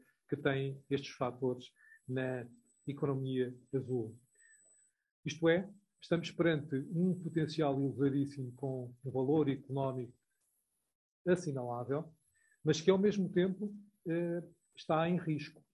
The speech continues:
porque existem um conjunto de ameaças, desde que se não consiga garantir a segurança de todas estas atividades ligadas à economia azul.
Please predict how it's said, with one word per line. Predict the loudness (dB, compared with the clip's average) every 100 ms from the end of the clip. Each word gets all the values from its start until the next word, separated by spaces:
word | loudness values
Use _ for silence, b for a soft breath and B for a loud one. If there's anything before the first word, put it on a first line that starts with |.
| _
porque | -10 -4
existem | -2 0 -2 -4
um | -4
conjunto | -2 -4 0 -2 -2 -2
de | 2 2 0 -8 _ 0
ameaças, | 2 6 4 4 -2 -6 -6 -18 b b b -20 -10
desde | 2 4 4 -2
que | -4 -6
se | -4
não | -2 -2 -2
consiga | -2 -4 -2 0 2
garantir | 2 2 2 0 2
a | 2
segurança | -2 -2 0 0 0
de | -2 0
todas | 0 0 -2
estas | -4 -2 -4
atividades | -2 -4 -6 -4 -4 -4 -10 _ _ -2
ligadas | 0 0 0 -4 -4
à |
economia | -4 -2 -2 -2 -4
azul. | -2 -4 -4